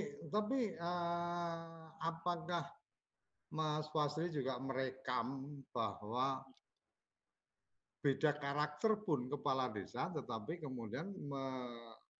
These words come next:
melihat covid ini kemudian menjadikan mereka jadi,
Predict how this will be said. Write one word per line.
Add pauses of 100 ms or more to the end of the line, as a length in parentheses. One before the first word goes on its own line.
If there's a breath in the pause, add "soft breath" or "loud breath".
(100)
melihat (800)
covid
ini
kemudian (160)
menjadikan
mereka
jadi,